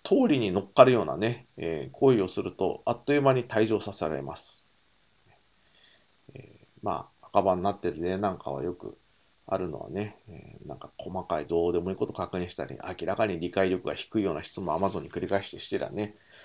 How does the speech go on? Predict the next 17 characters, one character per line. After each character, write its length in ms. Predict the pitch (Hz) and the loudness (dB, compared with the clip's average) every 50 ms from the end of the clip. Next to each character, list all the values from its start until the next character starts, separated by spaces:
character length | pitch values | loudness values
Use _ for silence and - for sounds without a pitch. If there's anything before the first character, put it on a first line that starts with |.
| - - _ _ | -20 -20 _ _
え 140 | 87 92 85 | -14 -12 -12
ー、 20 | |
そ 220 | - - - - 110 | -14 -10 -6 0 2
れ 120 | 120 131 | 4 4
に 340 | 135 139 143 143 - - - _ _ _ _ - | 4 4 2 2 0 -2 -8 _ _ _ _ 2
対 200 | - 131 131 127 | 4 6 6 6
す 140 | 131 - 110 | 4 0 -2
る 140 | - 82 - | -4 -4 -4
対 240 | - 98 98 104 | 0 2 2 4
応 100 | 107 107 | 4 4
を 80 | 104 101 | 4 2
し 140 | - - - | 0 -2 -2
て 100 | - 120 | 0 2
る 80 | 120 | 4
よ 100 | 113 98 | 4 4
り 120 | 95 87 90 | 2 2 0
も、 340 | 98 110 117 110 - - | 2 4 4 4 4 2